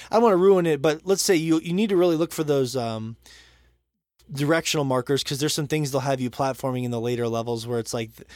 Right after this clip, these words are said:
they hide something in a weird area where you literally have to take a leap of faith,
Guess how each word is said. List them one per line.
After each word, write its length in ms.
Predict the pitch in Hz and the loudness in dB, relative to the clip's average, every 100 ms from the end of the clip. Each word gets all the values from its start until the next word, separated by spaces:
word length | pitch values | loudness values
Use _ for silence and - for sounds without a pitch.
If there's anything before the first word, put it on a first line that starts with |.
| - - | -18 -2
they 140 | 151 | -2
hide 380 | - 135 143 143 | 0 0 0 0
something 300 | 175 160 170 | -2 0 -2
in 60 | 151 | -2
a 40 | |
weird 240 | 143 147 | 0 0
area 240 | 139 156 151 | 2 2 2
where 100 | 135 | -2
you 80 | 127 | -2
literally 280 | 147 151 | 0 2
have 100 | 143 | 0
to 80 | - | -4
take 260 | - 139 117 | -6 -6 -4
a 40 | |
leap 220 | 117 131 117 | -4 -4 -4
of 60 | |
faith, 440 | - 127 147 147 | -8 -4 -4 -4